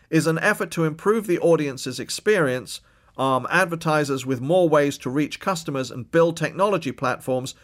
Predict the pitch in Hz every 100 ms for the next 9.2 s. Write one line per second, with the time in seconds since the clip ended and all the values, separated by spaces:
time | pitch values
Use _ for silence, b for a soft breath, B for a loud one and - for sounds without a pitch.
0 | b - - 165 165 - - 110 - 104
1 | 98 - 156 - 69 - _ _ _ -
2 | 220 233 190 160 156 175 190 - 180 175
3 | 165 160 135 139 120 156 147 135 - -
4 | - 147 147 - 113 98 - 82 - -
5 | 170 190 180 151 135 - 165 165 147 131
6 | 127 160 170 156 151 143 135 165 165 151
7 | 139 139 165 165 135 - 131 - - b
8 | - 180 175 151 120 113 - 151 135 80
9 | - -